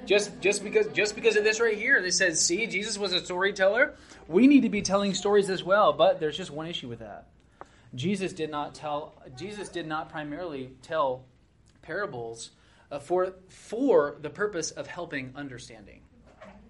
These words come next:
He mainly told parables for the purpose of hiding understanding. Either they helped understanding for some,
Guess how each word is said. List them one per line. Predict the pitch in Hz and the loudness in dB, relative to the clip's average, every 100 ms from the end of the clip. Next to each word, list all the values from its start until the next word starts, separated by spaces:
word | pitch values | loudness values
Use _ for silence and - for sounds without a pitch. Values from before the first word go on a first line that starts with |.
| - - | -20 -20
He | - 180 | -12 -10
mainly | 156 143 160 180 180 180 175 - - | -4 0 -2 -2 -8 -10 -14 -20 -10
told | 156 147 147 | -8 -6 -8
parables | 143 139 123 120 - - _ | -10 -10 -10 -14 -16 -20 _
for | 160 | -10
the | 156 139 | -8 -8
purpose | 143 139 131 - | -10 -10 -14 -16
of | 131 | -20
hiding | - - 143 131 110 117 _ _ _ _ _ 123 | -20 -16 -14 -14 -16 -20 _ _ _ _ _ -20
understanding. | 110 107 - 101 101 101 - - _ _ _ _ _ _ _ _ _ _ _ - | -18 -18 -20 -20 -20 -20 -20 -20 _ _ _ _ _ _ _ _ _ _ _ 2
Either | 165 180 160 | 4 4 4
they | 156 | 4
helped | 156 180 226 - | 6 8 6 4
understanding | 196 202 185 - 202 208 208 - | -8 -6 -6 -4 -4 -2 -6 -8
for | 175 | -8
some, | 160 202 196 160 | -4 -4 -6 -14